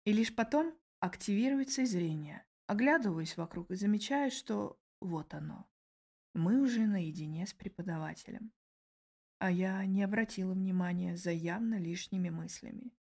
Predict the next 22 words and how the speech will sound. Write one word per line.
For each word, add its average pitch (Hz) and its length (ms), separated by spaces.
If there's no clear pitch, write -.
из-за 185 160
которых, 240 480
наверное, 220 600
сейчас 233 460
ноги 220 320
и 208 60
так 214 260
и 202 40
подкашиваются, - 1000
когда 180 280
все-таки - 460
встаю 190 520
и 254 40
подхожу. 185 640
На 196 160
этот 202 220
раз 285 280
Ярослав 202 480
Андреевич 226 560
на 190 100
меня 180 260
смотрит. 165 540